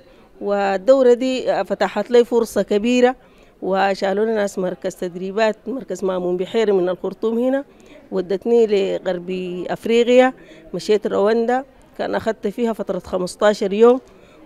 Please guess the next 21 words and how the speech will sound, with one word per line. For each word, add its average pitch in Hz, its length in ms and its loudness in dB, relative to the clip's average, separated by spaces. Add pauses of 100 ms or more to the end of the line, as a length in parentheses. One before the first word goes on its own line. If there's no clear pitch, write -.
ومن 196 560 0
الحاجات 220 540 0
اللي 220 140 -2
استفدت - 460 -6
منها 220 400 4
هناك 208 400 0 (180)
طبعًا 196 240 0
برضو 196 340 0
الزراعة، 220 560 0 (140)
استفدت - 560 -10
حاجات 196 400 -2
كثيرة 220 380 0
من 185 180 2
الزراعة. 214 540 -2 (520)
أخدت 220 360 -2
منهم 196 760 -2
عيش 185 300 -6
الريف، 214 360 0 (680)
آه، 180 260 -6
الذرة 190 500 2
الشامي، 240 560 6